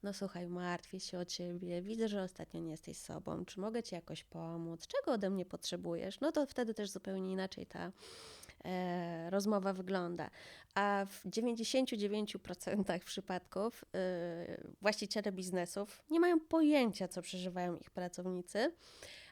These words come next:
E, czasami nawet mimo rozmów takich, mm, comiesięcznych i tak dalej, pracownik nie chce się przyznać, co mu tam dolega, a przez co my tracimy szansę pomóc mu pracować lepiej, wydajniej,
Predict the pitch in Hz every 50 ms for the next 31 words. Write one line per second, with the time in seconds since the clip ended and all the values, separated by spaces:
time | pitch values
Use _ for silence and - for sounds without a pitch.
0 | - - 196 208 208 208 208 202 202 202 196 196 196 196 190 190 - - 254 240
1 | - - 240 233 226 226 220 220 214 214 208 220 247 240 226 226 - - 226 214
2 | 202 190 185 196 202 202 196 - 202 190 190 185 180 185 185 - 185 175 - -
3 | 180 180 180 - - - - 180 180 170 165 160 165 185 180 175 175 - - 190
4 | 196 202 196 - - 196 196 - - 185 180 - 185 - 185 180 185 - 185 185
5 | 185 196 214 214 220 - - - - - - - - 220 214 214 233 226 214 214
6 | 220 220 214 - - _ - 196 202 202 202 190 180 - - - - - - -
7 | - - 185 180 180 180 175 170 175 170 - - - - 190 185 185 175 - 180
8 | 175 180 175 170 170 170 175 190 208 220 233 - - 262 254 - - 254 247 262
9 | 262 254 - 233 226 226 - - 226 214 208 - - 208 202 202 196 - 226 226
10 | 233 - - 226 220 220 214 - 220 208 202 - 208 202 - 196 202 196 196 -
11 | - 226 - - 214 196 202 196 185 208 202 196 196 196 196 196 196 196